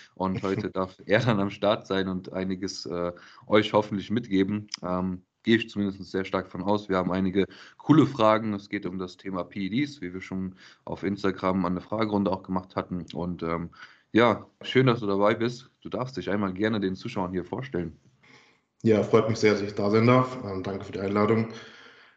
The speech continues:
Speaker 2: Eben hast du schon gesagt, ich bin der Freund von der Jenny, der auch schon hier war. Und ja,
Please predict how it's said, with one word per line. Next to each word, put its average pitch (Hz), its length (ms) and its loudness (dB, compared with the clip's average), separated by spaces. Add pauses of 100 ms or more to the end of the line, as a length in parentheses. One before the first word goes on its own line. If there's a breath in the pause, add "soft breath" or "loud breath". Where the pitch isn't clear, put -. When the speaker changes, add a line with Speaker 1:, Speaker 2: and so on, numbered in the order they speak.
(100)
Speaker 2:
Eben 117 180 8
hast 104 100 6
du 113 100 0
schon 110 60 6
gesagt, 107 340 4
ich - 120 -14
bin 98 280 -2
der 92 100 0
Freund 101 320 0
von 98 140 -6
der 98 100 -6
Jenny, 127 480 4
der 101 160 -2
auch 101 80 -4
schon 104 160 -6
hier 107 180 4
war. 110 540 2 (580)
Und 101 540 2
ja, 92 180 0